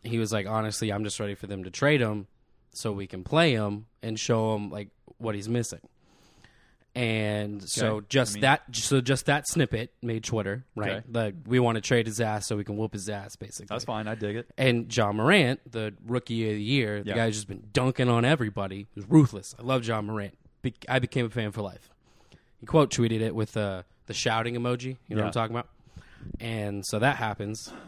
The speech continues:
Speaker 1: Petty Wars shows up.
Speaker 2: <laughs>
Speaker 1: Steph Curry, on his Instagram story, posted a picture of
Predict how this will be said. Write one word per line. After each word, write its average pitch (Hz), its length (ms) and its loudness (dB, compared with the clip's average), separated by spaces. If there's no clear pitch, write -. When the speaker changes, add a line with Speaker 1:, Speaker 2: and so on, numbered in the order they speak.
Speaker 1:
Petty 143 240 2
Wars 110 520 -2
shows 107 340 -2
up. 107 200 -2
Speaker 2:
<laughs> - 220 2
Speaker 1:
Steph - 360 -2
Curry, 156 460 4
on 107 120 -8
his 117 200 -6
Instagram 147 640 2
story, 110 500 -4
posted 117 380 -2
a 113 40 -8
picture 113 600 -2
of 104 580 0